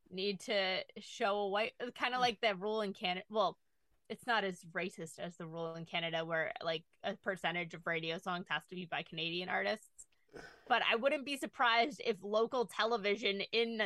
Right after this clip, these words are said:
Speaker 1: the nineteen sixties had some sort of rule about percentages of showing
Speaker 2: Can't have
Speaker 1: people.
Speaker 2: more than fifteen seconds of,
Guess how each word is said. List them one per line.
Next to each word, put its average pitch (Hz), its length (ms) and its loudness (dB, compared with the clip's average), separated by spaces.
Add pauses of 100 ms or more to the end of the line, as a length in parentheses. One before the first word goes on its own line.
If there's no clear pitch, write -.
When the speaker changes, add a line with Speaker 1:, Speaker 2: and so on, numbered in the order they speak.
Speaker 1:
the 214 80 0
nineteen 208 420 0
sixties 196 460 -4
had 208 340 2
some 220 220 0
sort 208 240 2
of 180 160 -4
rule 190 520 2 (540)
about 185 320 2
percentages 208 800 0
of 185 320 2 (220)
showing 196 380 0
Speaker 2:
Can't 127 180 6
have 123 200 8
Speaker 1:
people. 113 120 6
Speaker 2:
more 120 240 10
than 113 300 6
fifteen 117 640 4
seconds 104 540 4
of, 107 220 2